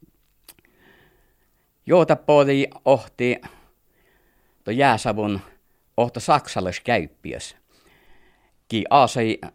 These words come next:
tai önnämistä. Lai aasam jo ora musteminnet ja on vitnopalo iheet. To oli puhuttam säämän tadeväräset västi,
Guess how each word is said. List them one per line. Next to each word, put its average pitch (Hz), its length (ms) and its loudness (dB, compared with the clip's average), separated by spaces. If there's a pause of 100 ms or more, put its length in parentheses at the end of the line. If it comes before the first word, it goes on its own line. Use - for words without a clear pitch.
(180)
tai 113 320 2
önnämistä. 80 800 -10 (440)
Lai 120 220 0
aasam 107 400 -2
jo 131 180 0 (1120)
ora 135 200 2
musteminnet 120 680 -4
ja 120 140 0
on 92 180 -8 (320)
vitnopalo 92 540 -4
iheet. - 640 -12 (1400)
To 113 80 -4
oli 147 120 2
puhuttam 147 540 2 (560)
säämän 120 480 2
tadeväräset 110 720 0
västi, 120 340 0